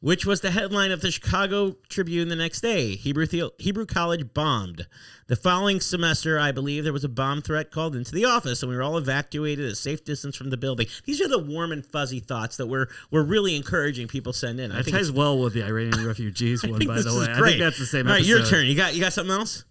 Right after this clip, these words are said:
Speaker 2: Uh, yeah.
Speaker 1: I don't even care about the names anymore. <laughs> Just this is so interesting.
Speaker 2: "We met, hi, Dove. We met briefly last night. I realized
Speaker 1: <laughs>
Speaker 2: afterwards that since it's almost Purim,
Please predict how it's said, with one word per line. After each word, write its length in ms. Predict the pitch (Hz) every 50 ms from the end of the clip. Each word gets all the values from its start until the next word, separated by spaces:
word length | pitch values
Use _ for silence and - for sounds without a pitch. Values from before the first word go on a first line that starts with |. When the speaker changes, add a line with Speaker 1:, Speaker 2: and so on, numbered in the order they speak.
| _ _ -
Speaker 2:
Uh, 880 | 113 120 120 117 117 120 117 117 117 117 113 117 113 113 113 110 110 110
yeah. 540 | 101 107 107 104 104 104 101 98 98 95 -
Speaker 1:
I 100 | 175 214
don't 140 | 240 254 254
even 140 | 240 214 196
care 140 | - - 202
about 140 | 175 185 156
the 60 | 147 175
names 300 | 165 160 175 160 139 156
anymore. 400 | 131 - 143 156 131 143 135 131
<laughs> 0 |
Just 320 | 127 143 - 196 - -
this 140 | 208 196 - -
is 120 | 220 190 -
so 160 | - 214 190 - -
interesting. 600 | 175 175 - - 135 147 - - - 151 139 - - - - - - _ _ - - 104 - - _ _ _ -
Speaker 2:
"We 180 | 120 120 123
met, 240 | 127 151 170 175 - - _ - -
hi, 200 | 113 156 170 175
Dove. 480 | 156 131 151 156 160 170 175 165 143 127
We 120 | 131 127
met 280 | 131 147 165 170 - -
briefly 480 | 139 143 143 139 - 147 135 139 139
last 340 | 123 117 117 120 120 - -
night. 360 | 113 101 95 92 92 92 87 - -
I 60 | 110
realized 440 | 113 120 123 135 135 131 127 135 135
Speaker 1:
<laughs> 0 |
Speaker 2:
afterwards 440 | 123 120 123 131 135 135 139 127 117
that 140 | 117 107
since 220 | - - 139 139 143
it's 160 | 143 123 -
almost 420 | - 131 135 143 147 147 143 -
Purim, 540 | - - 131 113 101 98 98 98 104 117 117